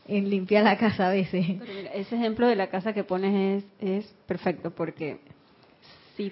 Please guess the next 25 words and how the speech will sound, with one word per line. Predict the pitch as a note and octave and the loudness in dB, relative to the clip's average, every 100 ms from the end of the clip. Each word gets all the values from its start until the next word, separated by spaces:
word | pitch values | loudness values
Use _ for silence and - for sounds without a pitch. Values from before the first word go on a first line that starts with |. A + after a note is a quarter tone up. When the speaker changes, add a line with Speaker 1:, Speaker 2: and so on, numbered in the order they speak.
| - | -4
Speaker 2:
tú | A#3+ | 0
limpias | C4 C#4 D#4 | 2 2 4
la | C#4 G#3 | 2 2
casa | G3+ G3+ | 0 -2
constantemente, | - F3 F#3 G3+ G3+ A3 A3+ G#3 F#3+ - F#3 C4+ | -4 -4 -2 -2 0 2 4 4 2 -2 -6 -6
la | G3 F3 | -10 -8
casa | E3+ E3+ F#3+ | -8 -6 -4
siempre | F#3+ F3+ F#3+ | -2 -2 -2
está | G3+ G#3 | -2 -2
limpia | G3+ F#3+ F#3+ F#3+ | 0 0 0 0
y | |
es | F#3+ | 2
Speaker 1:
Exacto, | F#3+ A3+ - A3 A3 G3+ - G#3 C#4+ A3 | 4 2 2 4 8 10 10 8 6 6
Speaker 2:
facilito, | A3 | 8
sales | A#3 A3+ | 8 10
de | B3+ B3+ | 10 10
eso | B3+ C#4+ | 8 6
Speaker 1:
facilito | C#4+ | 6
Speaker 2:
facilito. | C#4 B3 G#3+ | 4 4 4
Speaker 1:
limpiar. | A3+ G3 D#3+ E3+ - _ | 6 6 2 -4 -12 _
Speaker 2:
Déjala | C4+ B3 C4 D4+ F#4+ D#4+ | -6 0 0 2 0 0
quince | - D#4+ D#4+ D#4 D4 | -2 -2 0 0 0
días | C#4+ C#4 C#4 | 0 0 -2
sin | C4+ A3+ | -4 -4
limpiar | G3+ G3 F#3+ - F#3+ F#3 F#3 | -2 -2 -4 -2 0 0 0